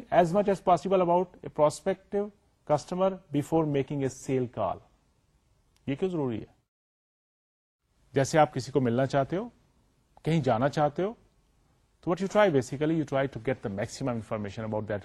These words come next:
place, that person۔ The more you know about that place, that person, that situation, this will be better for you to make a strategy how to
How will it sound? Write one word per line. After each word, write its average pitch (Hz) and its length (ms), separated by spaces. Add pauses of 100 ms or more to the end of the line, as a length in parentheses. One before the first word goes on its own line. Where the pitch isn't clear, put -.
place, 120 240 (160)
that 101 240
person۔ 117 260 (1200)
The 135 120
more 185 200
you 180 140
know 185 120
about 170 260
that 160 120 (120)
place, 165 360
that 131 100 (120)
person, 143 340
that 127 220
situation, 131 380 (1500)
this 123 160
will 135 140
be 110 40 (100)
better 156 160
for 135 220
you 120 60
to 117 160
make 123 260
a 113 40
strategy 117 540
how 110 100
to 127 180